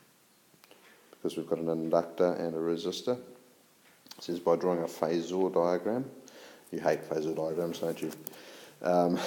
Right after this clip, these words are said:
<laughs> by drawing a phasor diagram, show how the impedance of the external circuit can be calculated. Impedance is Z, um, and the impedance is the combination, vector addition if you like, of these, um,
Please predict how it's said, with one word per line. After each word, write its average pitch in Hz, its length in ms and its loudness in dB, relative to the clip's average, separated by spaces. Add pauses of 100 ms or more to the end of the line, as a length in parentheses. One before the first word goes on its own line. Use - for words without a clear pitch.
(320)
<laughs> - 440 6
by 98 100 8
drawing 101 280 8
a - 20 6
phasor 90 340 4
diagram, 85 340 4
show 98 240 6
how 87 160 2
the 82 140 2
impedance - 960 -2 (580)
of 87 120 -8
the 85 80 4
external 82 480 0
circuit 80 420 -2
can 80 160 -4
be 78 100 -2
calculated. 78 600 -6 (560)
Impedance 90 420 0
is 80 140 -2
Z, 104 160 2 (1080)
um, 80 520 2 (160)
and 82 520 -2 (220)
the 85 180 0
impedance 82 440 0
is 80 160 -2
the 82 80 -4
combination, 95 880 0 (320)
vector 85 280 0
addition 85 300 0
if 78 120 -6
you 80 80 0
like, 92 180 4 (800)
of 80 320 -2
these, 80 520 -2
um, 82 380 0